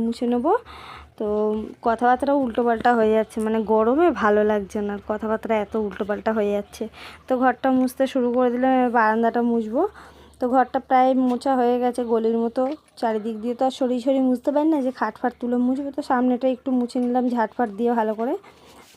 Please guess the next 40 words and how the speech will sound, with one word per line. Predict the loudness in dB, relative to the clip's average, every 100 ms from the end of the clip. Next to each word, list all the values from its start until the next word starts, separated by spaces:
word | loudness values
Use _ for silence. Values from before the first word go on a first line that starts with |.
| 0
এবার | 2 2
বারান্দাটায় | 2 2 2 0 0 0
চলে | 0 2
যাবো, | 2 4
বারান্দাটাও | 4 2 2 0 0 0 0
নোংরা, | 0 2 0 -2 -12 -20 _
তো | -4
বারান্দাটাও | 0 0 0 0 0
ভালো | 0 0
করে | -2 0 -2
মুছে | -2 -4
নেবো, | -4 -2
সব | -4 -4 -6
জুতো | -8 -8
ফুতো | -6 -6 -2
সরিয়ে | 0 2 2
মুছে | 0 -2 -4
নিচ্ছি। | -4 -4 -4
আজকে | -4 -4 0 0 0
এই | -2 -4
করছি | -4 -4 -10 -6
সারাদিন, | -6 -4 -4 -4 -6 -20 -20 -20 -14 -4
মানে | 0 2
আর | 2 2
কোনো | 0 2
কাজ | 0 2 2 2
নেই, | 2 2
এই | 0 -2 _ -4
করতে | -4 -2 -2
করতেই | -2 -2 2 4 4 2 -10 -20 -14 2
বেলা | 4 6 4
একটা | 2 -2 0
দুটো | 0 2
বেজে | 2 2 2
যাবে। | 2 0 -4 -12 -20 -16 -8
তো | 0
গ্যাসটা | 0 0 -8
একটু | -8 0
ভালো | 2 2
করে | 2